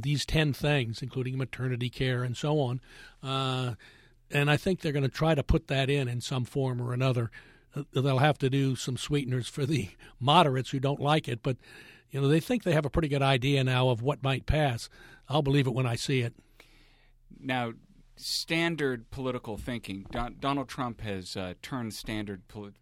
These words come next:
Speaker 2: political thinking on its head, uh, a lot.
Speaker 1: Mm-hmm.
Speaker 2: Um, but standard political thinking would have it be that, um, if you're going to have a successful presidency,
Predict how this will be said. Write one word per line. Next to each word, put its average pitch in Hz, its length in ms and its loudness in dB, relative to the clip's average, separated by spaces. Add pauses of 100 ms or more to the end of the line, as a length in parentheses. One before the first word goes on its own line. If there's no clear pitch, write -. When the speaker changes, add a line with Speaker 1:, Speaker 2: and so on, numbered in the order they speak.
Speaker 2:
political 104 360 -12
thinking 101 360 -10
on 98 160 -6
its 90 180 -12
head, 104 500 -6 (440)
uh, 95 280 -6
a 107 100 -4
lot. 101 640 0
Speaker 1:
Mm-hmm. 151 320 0
Speaker 2:
Um, 95 400 -6 (220)
but 123 400 -2 (340)
standard 156 500 -6
political 131 400 -8
thinking 117 420 -10
would 110 140 -10
have 113 280 -6
it 110 160 -8 (420)
be 113 260 -4
that, 101 280 -6 (140)
um, 92 380 -10 (160)
if - 180 -12
you're 127 100 -8
going 123 160 -6
to 117 60 -6
have 107 120 -6
a 98 60 -12
successful - 520 -8
presidency, 104 760 -6